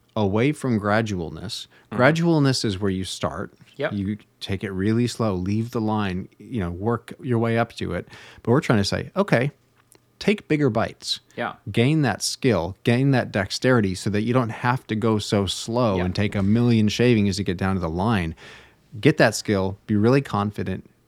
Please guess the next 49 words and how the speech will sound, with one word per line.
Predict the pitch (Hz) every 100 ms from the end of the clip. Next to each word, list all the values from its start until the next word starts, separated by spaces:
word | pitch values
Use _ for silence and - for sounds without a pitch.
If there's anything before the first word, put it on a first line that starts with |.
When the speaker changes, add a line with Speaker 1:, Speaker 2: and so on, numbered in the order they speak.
| -
Speaker 1:
make | 110 104 131
that | - 90 - -
big | 117 101
pass, | - 117 90 87 -
and | 95 80 -
boom, | 104 87
you're | 87
Speaker 2:
Yeah, | 87
Speaker 1:
right | 95
on | 90 104
Speaker 2:
u-, | 82
Speaker 1:
it. | 85 -
Speaker 2:
use | 113 120 117
the, | 120 104 - -
the | 101
coarsest | - 135 131 - 127 -
tool | - 120
possible | - 113 110 - 101
for | 95 - 95
as | 90
long | 98 98 98 95
as | 90
possible. | - 92 85 - 82 - - _ - -
Speaker 1:
Yep. | - - _
Speaker 2:
And | 101 101
that, | 110 107 -
that | 110 113
is | 110 98
where | 98 107 98 92 87 - -
the | -
speed | 98 - 107 98 -
comes | 101 92 87
in. | - - - -
That's | 92 92 -
how, | - 104 98 90 _ _ _
uh, | - 90
people | - 110 104
made | 95 92
furniture | - 104 95 - 82
so | - - - - 131 107 90
fast | - 95 82 71 - - -
in | 92
the | 90
past. | - 117 90 - - -
They | 101
were | 95 95
able | 95 104 101
to | -
use | 98 98 147 131 104